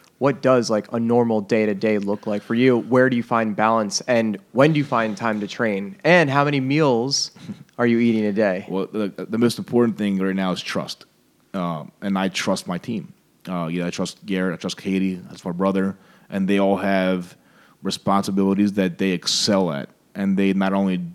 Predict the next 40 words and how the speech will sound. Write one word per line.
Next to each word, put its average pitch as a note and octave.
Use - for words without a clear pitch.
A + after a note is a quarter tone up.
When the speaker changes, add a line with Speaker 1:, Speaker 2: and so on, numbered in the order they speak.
Speaker 2:
do A#2
'em G#2
to G2
a G2
standard G2+
that F#2
I'm G2
cool A2
with D3+
and F#2+
that F#2
I F#2
would A2+
done, B2+
but F2
as, F#2+
a F2+
lot G#2
of -
times G2+
they're G2+
doing G2+
'em F#2
better F#2
than F2
me. F2
So F2
without G#2+
their A2
abilities A#2+
and G2
my, G2+
uh, F#2+
ability A2
to G2+
stop G#2
micromanaging, A2+
like F2+
Vince F#2+
does. G#2+